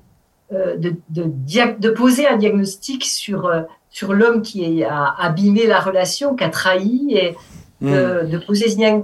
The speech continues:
Speaker 1: diagnostic-là. Alors, euh, ça peut être un diagnostic qui soulage la personne et de se dire, « Bah oui, j'ai vécu avec, euh,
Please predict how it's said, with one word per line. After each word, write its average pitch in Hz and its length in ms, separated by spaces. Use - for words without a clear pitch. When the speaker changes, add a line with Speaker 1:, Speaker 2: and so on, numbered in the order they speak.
Speaker 1:
diagnostic-là. 220 1040
Alors, 165 320
euh, 160 180
ça 196 200
peut 208 120
être 208 120
un 208 80
diagnostic 190 580
qui - 100
soulage 247 640
la 220 100
personne 208 380
et 180 80
de 160 60
se - 100
dire, « 196 260
Bah 170 160
oui, 240 220
j'ai 202 260
vécu 202 420
avec, 185 320
euh, 170 140